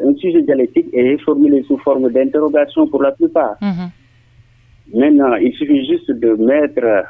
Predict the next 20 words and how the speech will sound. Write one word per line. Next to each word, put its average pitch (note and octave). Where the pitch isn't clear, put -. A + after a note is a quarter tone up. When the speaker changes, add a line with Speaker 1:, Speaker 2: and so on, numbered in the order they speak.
Speaker 1:
l'interrogatif A#2+
à A2+
l'affirmatif. C#3
Si G2
vous A2
faites C#3+
l'interrogatif, A2
à, F#2
passer C3
de A2
l'interrogatif A#2
à A2
l'affirmatif, G#2
vous G#2
avez A#2+
déjà C3+
la C3+
thèse. C#3+
Speaker 2:
D'accord. -
Speaker 1:
Maintenant, A#2